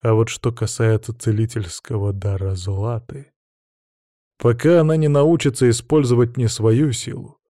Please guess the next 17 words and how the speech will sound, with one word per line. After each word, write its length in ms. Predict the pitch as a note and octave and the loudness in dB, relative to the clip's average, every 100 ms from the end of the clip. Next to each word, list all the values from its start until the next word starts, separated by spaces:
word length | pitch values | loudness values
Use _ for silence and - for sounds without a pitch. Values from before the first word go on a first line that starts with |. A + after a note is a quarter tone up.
| _ _ _ | _ _ _
а 100 | G#2+ | -4
брать 360 | G#2 A#2 A#2+ A2+ | 2 2 2 0
ее 200 | G2+ G2+ | 0 0
откуда-либо 680 | - - A2+ G#2+ G#2 G2 G2 | -4 -4 0 2 0 -2 -4
еще. 680 | F#2 E2+ - - - C3+ _ _ _ _ _ _ _ _ _ _ - | -4 -8 -12 -12 -14 -14 _ _ _ _ _ _ _ _ _ _ -6
«Запрещаю 840 | G2+ A2+ C3 C#3 C#3 - E3 D3 | 0 2 2 2 2 4 6 6
обращаться 580 | C3 B2+ B2+ - C3 B2 | 6 4 2 4 0 0
к 100 | - | -4
моей 240 | B2 B2 B2 | 0 2 2
паре 340 | C#3 C#3 C#3+ | 4 4 4
за 140 | A#2+ | 4
целительской 720 | A#2 C3+ C3 A#2 B2+ A2+ C3 A#2 | 2 2 2 2 2 2 0 2
помощью 520 | C#3 C#3 C3+ C#3 C3 | 2 2 2 2 2
без 280 | A#2+ C#3 B2+ | 4 4 4
моего 360 | C#3 C3 C3 | 4 6 4
прямого 500 | A#2 A#2+ A#2 A2 A2 | 4 2 4 2 2
разрешения», 760 | A2 G2+ G2+ G2 - - - | 2 0 0 -2 -6 -12 -14